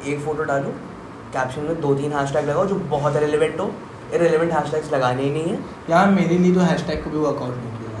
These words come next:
Speaker 1: कभी नहीं करता भाई किसी के लिए, चार
Speaker 2: मेरे,
Speaker 1: से पाँच
Speaker 2: मेरे
Speaker 1: लोगों
Speaker 2: लिए,
Speaker 1: तक पहुँचती
Speaker 2: मेरे
Speaker 1: है
Speaker 2: लिए
Speaker 1: आपकी।
Speaker 2: ये होता है ना कि जिसमें नहीं डालता हूँ वो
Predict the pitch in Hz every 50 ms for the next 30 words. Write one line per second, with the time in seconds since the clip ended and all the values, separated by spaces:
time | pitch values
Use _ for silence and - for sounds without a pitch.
0 | - - - 190 175 190 208 185 - 156 127 - - - - 147 143 170 - 160
1 | 143 139 139 143 143 143 185 185 185 202 196 196 233 214 214 214 208 208 214 208
2 | 208 208 202 202 202 196 202 190 196 190 170 160 196 185 180 - - - - -
3 | 202 185 185 196 196 196 190 190 185 190 208 233 233 240 226 196 160 160 160 165
4 | 165 208 220 208 180 180 196 196 208 202 196 226 226 196 180 180 196 208 208 226
5 | 226 226 226 -